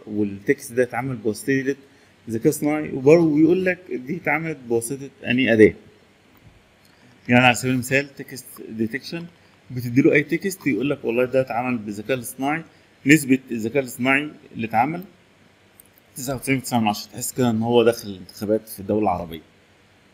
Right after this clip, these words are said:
تمام؟ تغير أي كلمة أو تاخد أي حاجة من حاجة تانية، فممكن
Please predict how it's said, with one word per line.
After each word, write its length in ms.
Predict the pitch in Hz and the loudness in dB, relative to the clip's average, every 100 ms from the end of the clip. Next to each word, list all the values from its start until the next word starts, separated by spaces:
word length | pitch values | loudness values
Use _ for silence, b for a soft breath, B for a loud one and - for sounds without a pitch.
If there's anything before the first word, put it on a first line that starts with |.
| - | -14
تمام؟ 240 | 95 104 120 _ _ _ | -8 -8 -10 _ _ _
تغير 380 | - 117 135 135 | 0 6 8 8
أي 160 | 98 123 | 6 2
كلمة 380 | - 127 117 123 | 2 0 0 -4
أو 80 | |
تاخد 320 | 107 120 120 92 | -6 -8 -4 0
أي 100 | 113 | 2
حاجة 140 | 120 | 2
من 220 | 117 110 | -2 -6
حاجة 180 | 110 110 | -8 -10
تانية، 260 | 117 120 120 | -6 -2 -4
فممكن 540 | 120 113 117 117 107 | -4 -8 -6 -6 -6